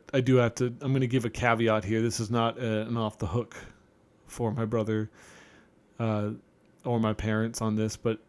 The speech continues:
this is an understanding. So the legal system is very flawed. My brother, who was a child at the time of these heinous acts,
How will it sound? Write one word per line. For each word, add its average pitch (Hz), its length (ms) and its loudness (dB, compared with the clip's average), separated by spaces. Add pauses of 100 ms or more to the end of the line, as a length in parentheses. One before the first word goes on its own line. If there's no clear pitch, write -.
(160)
this 123 300 0
is 113 340 2
an 117 140 -2
understanding. 104 800 -2 (180)
So 117 260 -2 (100)
the 131 100 0
legal 139 320 4
system 110 520 -2 (1400)
is 95 180 -4
very 107 360 0
flawed. 104 440 -14 (1120)
My 120 100 0
brother, 117 440 4 (920)
who 117 100 -2
was 107 100 0
a 110 60 0
child 113 500 2
at 110 80 -14
the - 80 -16
time 107 260 -2
of 101 120 -6
these 110 340 0
heinous 123 500 2
acts, - 580 -6